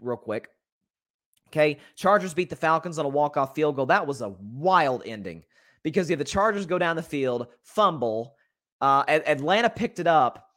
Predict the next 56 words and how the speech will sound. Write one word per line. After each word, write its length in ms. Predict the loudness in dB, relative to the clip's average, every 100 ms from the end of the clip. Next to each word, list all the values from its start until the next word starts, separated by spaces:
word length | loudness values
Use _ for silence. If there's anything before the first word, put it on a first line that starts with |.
| _ -8
and 120 | -6
then 60 | -4
the 80 |
Chargers 420 | -2 0 0 -2 -8
forced 320 | -4 -4 -4
another 380 | -4 0 0 0
fumble 560 | -2 -2 0 -2 -2 _ -8
in 140 | -2
order 160 | 0 -2
to 180 | -4 -4
miraculously 540 | 0 0 -2 -8 -8
get 100 | -8
the 80 | -4
ball 220 | 2 2
back, 200 | 2 -2
and 120 | -2
Justin 260 | -2 -2 -2
Herbert 300 | -4 -4 -2
drove 180 | -4 -4
him 100 | -4
down 320 | -2 -2 -6 -12 _ _ -16
to 100 | -6
get 80 | -4
into 120 | -2
field 220 | 0 2
goal 100 | 2
range 240 | -2 -6
to 80 | -6
win 200 | -2 2
it. 140 | 2 -2 _ _ _
Um, 480 | 2 4 4 0 -6
and 80 | -4
Justin 280 | -2 -2 -2
Herbert 260 | -2 -2 -2
played 180 | -2
pretty 160 | 0 -2
well 160 | 2 0
yesterday. 380 | 0 -2 -2
Two 160 | -2 -8
forty-five, 560 | -8 -8 -4 -4 -4 -6
touchdown, 420 | -12 -10 -12 -12
a 40 |
pick, 260 | -10 -8 -8 _ _ _
Q 160 | -10 -4
B 100 | 0
R 140 | 0
of 60 | 0
seventy-four, 560 | -6 -4 -6 -2 -2
passer 340 | 0 -2 0 -2
rating 100 | 0
of 80 |
eighty-two. 500 | 0 -2 -2 -2 -2 -4 _ _ 0
Uh, 120 | 2
Marcus 440 | 6 4 4 -2 4
Mariota 480 | 6 8 6 4
was, 640 | 2 2 0 -6 -14 -16